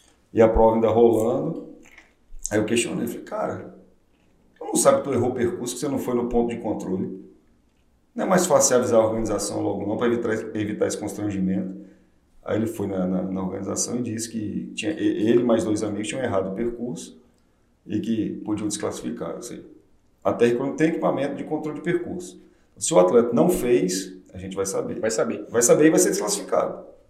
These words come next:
Speaker 2: Então, eu acho que, então, em quanto, quanto tempo em média tu consegue dar um resultado fidedigno naquele de classificação de faixa etária?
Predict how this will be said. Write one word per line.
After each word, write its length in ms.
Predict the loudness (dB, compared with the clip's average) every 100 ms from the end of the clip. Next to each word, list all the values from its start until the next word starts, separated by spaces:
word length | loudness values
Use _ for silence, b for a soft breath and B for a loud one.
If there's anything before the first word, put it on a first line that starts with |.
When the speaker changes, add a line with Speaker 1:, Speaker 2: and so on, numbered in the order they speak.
| _ _ -10 -4
Speaker 2:
Então, 200 | 0 4
eu 60 |
acho 160 | 4 4
que, 60 | -4 -6
então, 720 | 0 0 0 -6 -8 -8 -12 -18 -20 _ _ _ _ -4
em 240 | -2 -2
quanto, 360 | 6 6 6 8
quanto 260 | 8 8 2
tempo 180 | 2
em 100 | 2
média 300 | 4 4 4
tu 80 | -2
consegue 400 | -4 -2 0 0
dar 160 | 0 0
um 60 |
resultado 720 | 0 -2 2 4 4 0 -4
fidedigno 920 | -8 -8 2 6 6 6 0 -2 -4 0
naquele 360 | 0 2 -2
de 100 | -2
classificação 720 | 2 2 2 -2 -2 -2 -2 -4
de 80 |
faixa 240 | -6 -6 -4
etária? 400 | 0 0 0